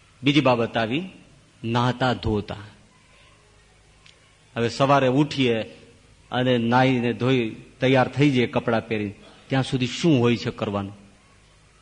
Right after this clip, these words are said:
પથારીમાંથી ઉઠીએ, દાંતણ કરીએ, જાજરૂ જઈએ, સ્નાન કરીએ, કપડાં પહેરીએ, અડધો કલાક લાગે. કેટલી મોટી સાધના. પણ આ તો પથારીમાંથી ઉઠ્યો નથી ને ગરમ પાણી તૈયાર છે,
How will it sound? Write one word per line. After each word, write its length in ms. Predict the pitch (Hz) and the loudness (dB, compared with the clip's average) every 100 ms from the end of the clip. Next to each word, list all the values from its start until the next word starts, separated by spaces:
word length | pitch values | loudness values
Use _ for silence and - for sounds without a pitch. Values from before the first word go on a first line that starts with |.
| _ _ _ - | _ _ _ -6
પથારીમાંથી 460 | 123 123 123 123 | -2 0 0 0
ઉઠીએ, 540 | 131 127 139 139 135 - - 113 | -2 -2 -2 -2 -4 -18 -18 -4
દાંતણ 340 | 113 117 123 | -4 -2 -4
કરીએ, 640 | 117 131 127 127 127 127 - - - | 0 0 2 0 -2 -8 -20 -16 -8
જાજરૂ 380 | 101 120 117 123 | -2 0 0 -2
જઈએ, 600 | 113 123 127 127 127 - - - | 0 0 0 -2 -4 -8 -20 -16
સ્નાન 380 | - 135 151 127 | -6 0 2 2
કરીએ, 360 | - 110 104 101 | -2 -4 -6 -10
કપડાં 540 | - 139 135 120 - | -8 -6 -2 -4 -4
પહેરીએ, 220 | 104 95 92 _ _ _ _ _ _ - | -12 -12 -20 _ _ _ _ _ _ -4
અડધો 240 | 135 135 | -2 0
કલાક 360 | 143 123 110 117 | 0 0 -2 0
લાગે. 260 | 120 107 90 - - _ _ _ _ - _ _ _ _ | -2 -2 -8 -16 -20 _ _ _ _ -20 _ _ _ _
કેટલી 260 | 151 156 165 | -2 0 2
મોટી 300 | 139 139 127 | 2 2 0
સાધના. 400 | 123 117 110 95 - - _ _ _ _ _ _ _ _ _ _ _ _ - | 0 -2 -2 -8 -14 -20 _ _ _ _ _ _ _ _ _ _ _ _ -6
પણ 120 | 113 | 2
આ 120 | 151 | 2
તો 140 | 147 135 | 2 0
પથારીમાંથી 520 | 147 151 160 143 135 | 0 0 0 0 0
ઉઠ્યો 300 | 165 151 160 | 0 0 0
નથી 220 | 156 147 | 2 0
ને 80 | 120 | 2
ગરમ 280 | 127 185 170 | 2 2 2
પાણી 260 | 185 185 | 0 0
તૈયાર 320 | 180 190 190 | 0 2 2
છે, 260 | 156 208 | 4 2